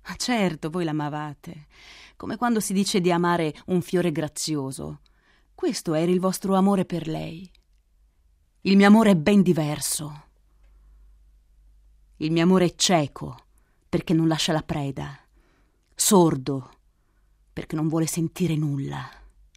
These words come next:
Chi è stata più fedele a Giacomo, io o Violaine? Lei che l'ha tradito con un lebbroso? Tradendo così anche Dio. Io onoro Dio,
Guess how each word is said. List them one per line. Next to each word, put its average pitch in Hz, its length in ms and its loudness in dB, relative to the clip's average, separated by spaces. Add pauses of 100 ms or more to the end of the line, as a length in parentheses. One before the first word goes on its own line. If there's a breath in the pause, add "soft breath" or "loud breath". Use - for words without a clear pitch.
(2000 soft breath)
Chi 320 140 8
è 285 60 8
stata 226 320 0
più 208 120 0
fedele 147 440 -2
a 147 80 -4
Giacomo, 147 680 -10 (260)
io 302 420 8
o 208 120 6
Violaine? 151 580 0 (680)
Lei 220 300 4
che 190 120 -4
l'ha 180 100 2
tradito 190 320 0
con 190 120 0
un 185 120 4
lebbroso? 180 680 -4 (840)
Tradendo 165 420 -2
così 175 260 -2
anche 170 300 -2
Dio. 135 520 -8 (1700)
Io 226 180 2
onoro 208 480 4
Dio, 143 680 -10